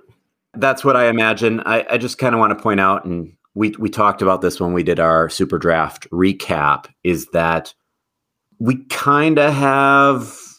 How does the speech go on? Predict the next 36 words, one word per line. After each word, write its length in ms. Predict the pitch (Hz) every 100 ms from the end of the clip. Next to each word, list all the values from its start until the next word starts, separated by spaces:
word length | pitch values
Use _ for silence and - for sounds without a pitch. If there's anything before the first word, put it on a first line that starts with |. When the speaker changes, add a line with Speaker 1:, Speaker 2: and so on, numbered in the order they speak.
| _ _
Speaker 2:
y-, 220 | 123 131 - _ - - - _ _ -
you 80 | 120
know, 320 | 123 131 131
it's, 200 | 123 107 -
this 180 | 113 -
isn't 280 | 139 139 -
the 100 | 120
N 120 | 120
F 140 | 117
L. 520 | 110 113 113 113 117 110 _ _ _ _
First 360 | _ 113 107 -
round 300 | 113 110 107
picks, 440 | 104 107 110 110
sometimes 800 | - - 98 104 104 110 117 110
they 120 | 107
work 300 | 104 104 104
out. 300 | 113 110 113 -
Almost 340 | 175 247 -
always 440 | 95 117 117 104
they 100 | 101
get 100 | 98
a 60 | 87 - -
contract. 760 | - - 120 117 - 73 73
I 60 | 95
think 160 | 120
they've 160 | 131 101
always 320 | 90 104 104
gotten 240 | 101 80
a 60 | 98
contract. 500 | - 92 85 90 -
I 80 | 90
think 180 | 117 139
even 280 | 120 117 101
always 440 | 101 104 101 85
they 100 | 92
get 280 | 87 101